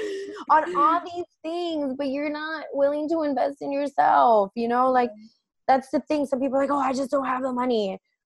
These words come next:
Speaker 1: Money is limitless. You can find it anywhere. And if you work truly hard, like, you, you have the ability to make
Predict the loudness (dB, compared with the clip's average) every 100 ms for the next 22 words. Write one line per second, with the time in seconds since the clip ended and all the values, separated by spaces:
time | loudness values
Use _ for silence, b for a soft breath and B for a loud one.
0 | 2 4 6 4 4 2 2 -2 -6 -8
1 | -4 -2 0 2 4 4 4 4 2 2
2 | 2 4 2 2 2 2 2 -2 -2 0
3 | 2 4 6 4 2 2 0 0 _ -8
4 | -6 -4 -4 -6 -8 -2 -2 -2 0 4
5 | 4 4 2 4 4 2 0 -2 -6 -6
6 | -4 2 2 0